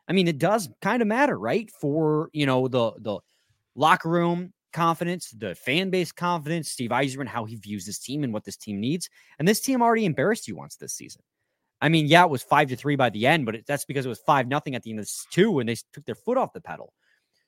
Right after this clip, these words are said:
So that one regard, I, I will actually say, like, I think that this game does matter a lot because these games against the really tough opponents, they're gonna show you what kind of team the Red Wings really are.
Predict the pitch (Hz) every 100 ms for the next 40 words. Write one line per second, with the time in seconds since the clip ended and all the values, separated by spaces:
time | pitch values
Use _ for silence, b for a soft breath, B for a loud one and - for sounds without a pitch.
0 | _ - 170 160 135 220 - 185 196 147
1 | 131 139 175 123 160 147 220 156 - 131
2 | 135 120 110 131 147 165 135 151 117 139
3 | - 151 120 110 185 - 90 85 80 78
4 | 71 - _ _ _ - 120 143 127 104
5 | _ - 151 123 151 170 147 156 - 120
6 | 135 143 156 147 120 120 165 139 - 123
7 | 127 147 143 - 147 151 135 120 113 127
8 | - 135 117 135 123 110 110 107 95 107
9 | 90 107 156